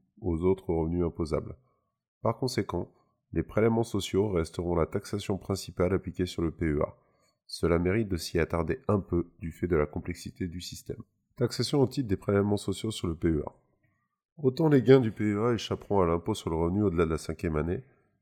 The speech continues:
les prélèvements sociaux, quant à eux, s'appliqueront de manière systématique sans pouvoir y échapper. Le tout est de connaître le taux applicable en fonction de la situation du plan. Deux cas de figure se posent en termes d'application. Le taux historique, le taux en vigueur au jour du fait générateur.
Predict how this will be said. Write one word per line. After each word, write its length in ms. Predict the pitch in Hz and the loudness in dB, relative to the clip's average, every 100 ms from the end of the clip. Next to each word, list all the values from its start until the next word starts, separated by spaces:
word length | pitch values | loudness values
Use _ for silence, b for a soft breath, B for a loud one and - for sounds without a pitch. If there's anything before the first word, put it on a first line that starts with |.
| _ - | _ -4
les 100 | 87 | -2
prélèvements 400 | - 127 127 127 | 2 2 2 0
sociaux, 400 | - 110 - 127 | -4 -6 -4 -4
quant 140 | 113 92 | -4 0
à 40 | 95 | 0
eux, 80 | 107 | 0
s'appliqueront 480 | - - 90 - | -4 -8 -8 -4
de 80 | 101 | -2
manière 240 | 87 90 92 | -2 -4 -6
systématique 640 | 104 - 98 90 - - | -10 -4 -2 -2 -6 -10
sans 120 | 95 | -8
pouvoir 320 | - 87 90 | -6 -2 0
y 60 | 87 | 0
échapper. 400 | 85 - - - _ _ _ _ _ _ - | -4 -10 -12 -16 _ _ _ _ _ _ -6
Le 100 | 101 | -4
tout 200 | - 151 | 0 0
est 40 | |
de 80 | 113 | 0
connaître 440 | 101 104 101 117 98 | 0 0 0 0 -4
le 100 | 90 | 0
taux 160 | 95 | 0
applicable 400 | 87 92 - 104 | 0 -4 -2 0
en 80 | 95 | 0
fonction 380 | - 90 - 95 | -2 -8 -2 -2
de 60 | |
la 60 | 87 | -2
situation 500 | - - 87 - 92 | -4 -4 -4 -2 -4
du 100 | 85 | -6
plan. 260 | - 82 - _ _ _ _ _ _ - | -10 -14 -14 _ _ _ _ _ _ -10
Deux 120 | 113 | -4
cas 160 | 120 139 | 0 -2
de 60 | - | -2
figure 320 | 120 117 127 | -4 -2 -4
se 100 | - | -8
posent 240 | - 95 | -2 -2
en 80 | 90 | -2
termes 220 | - 85 | -2 -2
d'application. 580 | 85 - - 85 - - _ _ _ _ _ _ | -4 -6 -8 -6 -8 -16 _ _ _ _ _ _
Le 100 | - | -12
taux 160 | - 127 | -4 -4
historique, 580 | 123 104 90 87 - _ _ _ _ _ _ - | -2 -2 -4 -6 -12 _ _ _ _ _ _ -2
le 160 | 87 | -2
taux 160 | - 117 | 2 2
en 100 | 104 | 2
vigueur 420 | 101 95 107 117 | 0 0 0 2
au 100 | 98 | 0
jour 180 | 95 104 | 0 -4
du 80 | 90 | -4
fait 180 | - 90 | -4 -2
générateur. 680 | 90 80 80 - - - | 0 0 -2 -4 -12 -12